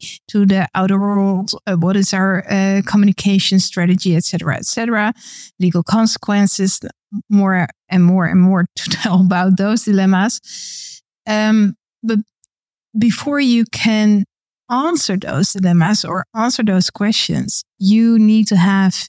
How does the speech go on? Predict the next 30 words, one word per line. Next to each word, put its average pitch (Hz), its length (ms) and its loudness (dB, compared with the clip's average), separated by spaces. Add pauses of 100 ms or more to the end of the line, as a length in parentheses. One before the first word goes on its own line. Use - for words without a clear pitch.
(100)
enough 196 480 2
information. 185 680 0 (1300)
And 196 300 4
during 226 420 2
those 196 540 0 (100)
first 190 460 -2
conversations 190 920 2
with 190 220 0 (120)
the 170 80 -6
threat 185 320 -4
actor, 175 400 -4
we 202 280 2
want 196 360 2
to 214 160 2
gain 185 420 2
as 196 200 0
much 170 260 -2
information 170 600 0
as - 160 0
possible. - 500 -10 (600)
So 175 180 -2
we 180 220 4
want 185 240 2
to 247 80 0
know 233 200 2
more 226 300 2
about 190 640 0 (140)
who's 180 300 -2
the 233 60 -4
group. 214 300 0